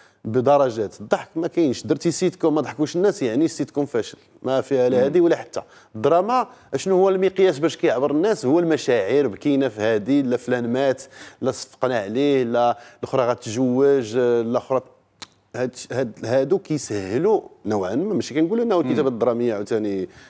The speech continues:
Speaker 1: سهله، غير كنقول لك الكوميديا اصعب جدًا واصعب في العالم كامل، ماشي غير في باش يكون عندك واحد المنتوج كبير. والتفوق ربما حيت كاين حتى واحد ال-،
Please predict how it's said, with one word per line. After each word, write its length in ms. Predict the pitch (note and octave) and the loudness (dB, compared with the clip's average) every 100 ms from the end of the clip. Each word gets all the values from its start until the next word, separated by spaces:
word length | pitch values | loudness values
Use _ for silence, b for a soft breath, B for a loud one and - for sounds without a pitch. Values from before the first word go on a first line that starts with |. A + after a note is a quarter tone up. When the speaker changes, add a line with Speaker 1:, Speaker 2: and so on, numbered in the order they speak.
| B | B
Speaker 1:
سهله، 360 | - G#2 F#2 F2+ | -4 -2 -2 -2
غير 140 | B2+ | -2
كنقول 340 | B2+ C3 C#3 | -2 -2 -2
لك 120 | G3 - b b - | -4 -10 b b -14
الكوميديا 640 | - E3 G3+ F#3 D3 F#3+ - _ _ D3+ | -4 0 2 2 2 -2 -4 _ _ -4
اصعب 300 | - G2 G2+ | -2 -4 -4
جدًا 360 | G2 G2 F3+ A#3+ | -4 -2 -2 0
واصعب 360 | - - D#3+ | -4 -2 -2
في 80 | - | -2
العالم 280 | C3+ F3+ G#3 | -2 -2 0
كامل، 220 | C#3+ A2+ | -2 -2
ماشي 200 | A2 F3 | -2 -2
غير 100 | G#3+ | -2
في 540 | - C3 A2 F#2+ E2 - B B - | -4 -2 0 0 -2 -6 B B -8
باش 140 | G#2 | -6
يكون 180 | A#2 D3 | -2 0
عندك 200 | C#3 - | 0 -2
واحد 160 | E3 B2 | -2 0
المنتوج 560 | C#3+ C#3+ F#3+ D3+ A#2+ A2+ B B B | 0 2 0 0 -2 -4 B B B
كبير. 340 | - A#2 A2+ - B B B _ | -4 0 0 0 B B B _
والتفوق 1900 | C#3+ E3 D#3+ D#3+ D3+ C#3+ C#3 C3 B2 A#2 G#2+ G#2+ G2+ - F#3+ - A3 D#4+ - - b b b b - | 2 4 6 6 4 4 4 4 4 2 0 -4 -6 0 0 0 -2 -2 -4 -16 b b b b -2
ربما 340 | E3+ F3 D#4 F4 | 0 0 0 0
حيت 220 | B3+ - | -2 -2
كاين 220 | - A3+ | -2 -2
حتى 220 | - - | -2 -4
واحد 260 | D#4+ C3+ C#3 | -2 -4 0
ال-، 300 | C#3 B2+ | 2 2